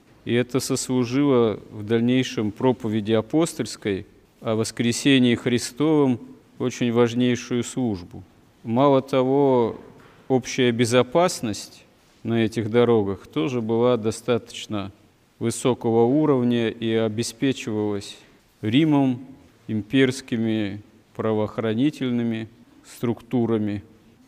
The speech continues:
выражаясь на современный лад, римской армией.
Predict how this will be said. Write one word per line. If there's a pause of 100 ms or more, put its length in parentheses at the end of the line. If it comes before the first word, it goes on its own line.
выражаясь
на
современный (520)
лад, (480)
римской
армией.